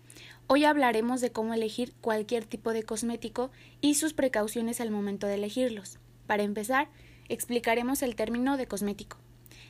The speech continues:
Es aquel producto con capacidades de aumentar, embellecer o alterar la belleza de nuestro rostro. Existe una complejidad de cosméticos,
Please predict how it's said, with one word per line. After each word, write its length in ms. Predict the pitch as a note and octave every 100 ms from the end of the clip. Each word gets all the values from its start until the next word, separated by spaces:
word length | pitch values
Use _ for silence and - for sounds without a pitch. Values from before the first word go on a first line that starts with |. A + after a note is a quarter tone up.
| -
Es 140 | F4
aquel 260 | F#4+ F#4+ D#4
producto 640 | D4 D4 B3+ - A#3+ A#3
con 200 | - A#3
capacidades 600 | A#3 A3 A#3 A3+ A#3 B3 C4
de 60 |
aumentar, 540 | B3 A3 G#3+ G#3 A3+ A#3 -
embellecer 680 | - A3 G#3+ G#3 G#3+ B3 C#4 - -
o 140 | - A#3
alterar 420 | A3+ A3 A3+ A3+
la 80 | B3+
belleza 380 | A3+ G#3+ A3
de 100 | A3+
nuestro 300 | G#3 G#3 A3
rostro. 340 | G#3+ A#3+ - - - - - - - - - - - - - - - - -
Existe 420 | A#3+ - D4+ F4+
una 240 | D#4 D4
complejidad 580 | D4 A#3+ A3 G#3+ A3 G#3+
de 120 | A#3
cosméticos, 680 | B3+ G#3+ G#3+ G#3+ - - -